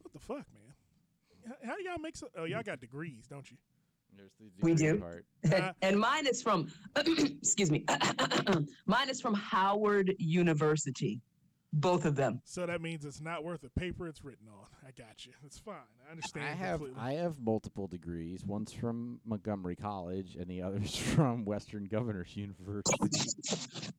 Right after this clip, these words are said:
Speaker 1: Well, guess
Speaker 3: The
Speaker 1: what?
Speaker 3: other one's from A Hard Knock Life. <laughs>
Speaker 1: Guess what, you guys? I do not have any of those degrees.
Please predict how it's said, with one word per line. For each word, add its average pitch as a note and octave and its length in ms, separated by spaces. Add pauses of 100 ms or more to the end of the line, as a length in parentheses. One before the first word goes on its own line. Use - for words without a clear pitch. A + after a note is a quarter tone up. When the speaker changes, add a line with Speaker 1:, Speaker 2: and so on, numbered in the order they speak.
(880)
Speaker 1:
Well, F3 80
guess F#3+ 300
Speaker 3:
The G3+ 80
Speaker 1:
what? G#3+ 60
Speaker 3:
other F#3+ 120
one's F3+ 140
from G3 160
A E3 120
Hard E3+ 220
Knock D#3+ 240
Life. D#3 340 (440)
<laughs> - 420
Speaker 1:
Guess G3+ 220
what, G3 160
you F3+ 80
guys? D3 420 (160)
I A3 540 (260)
do E3 160
not E3 240
have E3 240
any E3 160
of D#3 80
those D3+ 220
degrees. B2 720